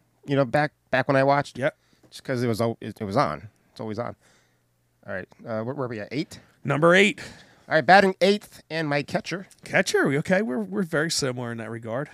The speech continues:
Speaker 1: Pudge Rodriguez.
Speaker 2: Whoa! You went with Pudge and not Piazza?
Speaker 1: He's my backup.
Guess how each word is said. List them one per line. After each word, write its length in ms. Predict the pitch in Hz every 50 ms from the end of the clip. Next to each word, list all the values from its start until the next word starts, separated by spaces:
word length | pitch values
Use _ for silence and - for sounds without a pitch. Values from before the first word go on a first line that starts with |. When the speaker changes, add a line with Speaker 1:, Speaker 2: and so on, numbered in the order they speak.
| - -
Speaker 1:
Pudge 380 | - - - 160 196 208 165
Rodriguez. 760 | 170 185 180 170 156 139 156 233 214 143 82 80 - 180 151 156
Speaker 2:
Whoa! 880 | 208 285 311 330 359 320 320 311 294 262 240 233 220 214 202 202 190 180
You 200 | 175 180 185 214
went 160 | 233 247 240 247
with 160 | 262 226 -
Pudge 340 | - 175 180 208 226 202 220
and 80 | 202
not 220 | 190 180 190 185 -
Piazza? 680 | - 196 170 160 147 160 196 240 - - 330 359 427 427
Speaker 1:
He's 120 | 131 123
my 100 | 131 127
backup. 320 | 110 113 101 85 - 92